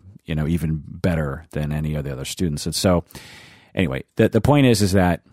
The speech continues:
everyone feels the imposter syndrome. It's, it's, it's just, it's just the way our society works, and I,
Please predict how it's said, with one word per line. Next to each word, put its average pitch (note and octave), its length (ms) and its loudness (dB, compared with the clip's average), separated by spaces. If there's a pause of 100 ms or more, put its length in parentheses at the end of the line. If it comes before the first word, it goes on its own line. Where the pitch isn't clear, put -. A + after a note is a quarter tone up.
(400)
everyone A#2 440 6
feels F2+ 640 0 (160)
the F2 120 0
imposter D#2+ 460 -2
syndrome. C#2 520 -6
It's, - 400 -8
it's, - 520 -6 (240)
it's E2+ 200 -4
just, - 460 -2 (220)
it's F2+ 260 -4
just A#2 220 2
the B2+ 80 6
way F#2+ 360 6
our F2+ 140 2
society D#2 500 -2
works, D2 480 -4
and C#2+ 280 -6
I, C#2+ 180 -6